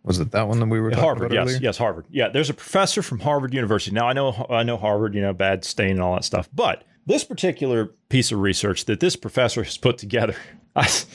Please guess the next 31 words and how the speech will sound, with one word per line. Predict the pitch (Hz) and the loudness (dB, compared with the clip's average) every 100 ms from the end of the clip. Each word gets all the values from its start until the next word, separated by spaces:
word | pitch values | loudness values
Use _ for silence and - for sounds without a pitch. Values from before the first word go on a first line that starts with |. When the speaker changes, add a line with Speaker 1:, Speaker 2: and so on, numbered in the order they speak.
| - - | -12 -6
Speaker 2:
I, | 170 | 0
it's, | 170 135 | 0 0
it's | 160 156 151 | -2 -2 0
amazing | 143 180 202 151 131 | 0 2 2 0 0
that | 117 123 | 0 0
this | 147 - | -2 0
type | 160 147 | 0 0
of | 113 | -2
thing | - 151 135 | -2 0 0
is | 107 | 0
not | 120 123 139 | 2 0 2
getting | 120 113 | 0 0
front | - 131 120 | 0 -2 0
news | 104 | -2
coverage. | - 110 98 | 0 0 0
Of | 127 | -2
course, | - 165 - | 0 -2 0
this | 175 - | -2 -2
is | 175 | -2
kind | 151 123 | 0 0
of | 104 | 0
what | 117 | 0
we | 117 | 0
suspected | - 104 - 110 - 95 | -2 -4 0 0 0 -2
all | 98 117 104 87 | 0 2 0 0
along. | 92 101 85 - 120 - - | 0 0 0 -6 -10 -16 -10
To | - 165 147 | -2 0 0
simply | - - 202 220 214 220 220 190 - - | 0 0 0 -2 -2 0 0 -2 -6 -8
satisfy | - - - 165 156 160 - - 135 139 135 135 - | -4 -2 0 2 2 0 -4 -2 0 0 -2 -6 -6
the | 107 113 117 | 0 4 4
governments | 107 104 147 160 156 127 98 - - - - | 0 -2 0 2 0 -2 -2 -2 -2 -2 -4